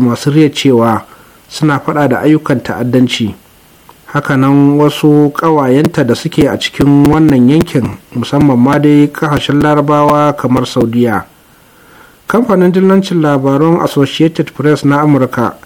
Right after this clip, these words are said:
ya fito da wani rahoto wanda yake nuni da cewa wani daga cikin na kusa da shugaban Amurka na yanzu, Donald Trump, ya karɓi cin hanci da rashawa daga ƙungiyar M K O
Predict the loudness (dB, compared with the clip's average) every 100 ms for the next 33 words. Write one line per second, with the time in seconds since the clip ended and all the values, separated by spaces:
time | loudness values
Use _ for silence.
0 | -20 _ _ _ _ -4 -2 -2 0 2
1 | 2 2 2 4 4 2 0 0 -2 -2
2 | -6 -6 -14 _ _ _ _ _ 0 2
3 | 2 0 0 2 2 2 0 -2 0 2
4 | 2 2 0 0 0 2 2 0 -4 -4
5 | -2 -2 -2 0 0 0 -4 -4 -4 -2
6 | -4 -4 -2 0 0 0 0 0 0 0
7 | 2 2 0 0 0 0 -2 -2 0 -2
8 | -10 _ _ _ -20 _ -4 0 0 -2
9 | -4 -4 -2 -2 -2 0 -2 0 0 0
10 | 0 0 0 0 0 -2 -2 0 2 0
11 | 0 -2 -2 -2 0 -2